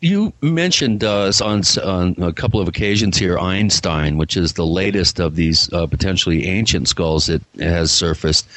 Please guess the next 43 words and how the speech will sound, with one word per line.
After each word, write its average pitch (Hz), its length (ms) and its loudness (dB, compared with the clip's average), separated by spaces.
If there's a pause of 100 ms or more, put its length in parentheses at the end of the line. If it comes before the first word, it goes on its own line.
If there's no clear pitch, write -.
(360)
Why 143 100 0
don't 202 120 0
you 180 80 0
give 180 100 2
us 147 100 2
a 135 40 -2
little 117 200 0
background 95 640 -2
on, 90 280 0
on 90 240 0
the 87 120 2
Einstein 90 520 0
story, 85 340 0
how 98 140 0
you 107 140 2
found 92 280 -2
out 90 160 -2
about 85 280 -2
it, 87 180 -2
what 101 180 -2
we 104 100 0
know 95 280 0
about 92 280 0
the 90 80 -2
skull, 90 400 0
and, 104 320 -2
and 123 160 0
describe 131 420 0
it 107 80 -2
for 87 200 0
us, 82 100 0
'cause 104 220 -2 (360)
the 120 80 -2
pictures 151 380 0
you 120 80 2
showed 139 300 0
me 98 120 0
were, 95 360 0 (100)
uh, 92 160 2
quite 233 300 0
amazing. 95 580 0
I, 98 380 0
I, 110 200 -2